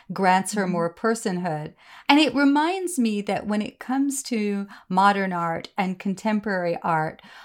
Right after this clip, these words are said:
Speaker 1: we often have to supply some of that context, that it's, you know, that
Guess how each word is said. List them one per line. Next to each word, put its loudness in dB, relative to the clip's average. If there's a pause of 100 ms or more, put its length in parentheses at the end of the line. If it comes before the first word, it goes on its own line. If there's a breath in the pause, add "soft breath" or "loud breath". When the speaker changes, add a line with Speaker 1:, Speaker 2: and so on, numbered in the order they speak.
(180 loud breath)
Speaker 1:
we 6
often 6
have -2
to -4
supply 2
some -2
of -4
that -2
context, -2
that -2
it's, -6
you 0
know, 2
that -4